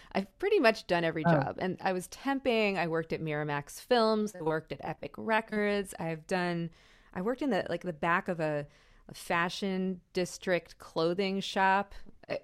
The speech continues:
Speaker 2: The
Speaker 1: I've
Speaker 2: fashion
Speaker 1: literally
Speaker 2: district.
Speaker 1: Yeah, like,
Speaker 2: Yeah.
Speaker 1: every, a-, and a lot of answering phones.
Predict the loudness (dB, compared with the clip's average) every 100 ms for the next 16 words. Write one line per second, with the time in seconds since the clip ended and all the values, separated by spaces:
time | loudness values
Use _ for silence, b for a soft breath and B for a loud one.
0 | -10 -16 _ _ 8 8 10 10 12 10
1 | 10 10 8 8 6 4 -14 -20 _ -4
2 | 0 4 6 6 4 4 6 8 6 2
3 | 0 2 0 0 0 -2 0 0 0 -4
4 | b b b 0 2 2 2 0 0 -4
5 | -4 -4 -2 -2 -2 -4 -6 -10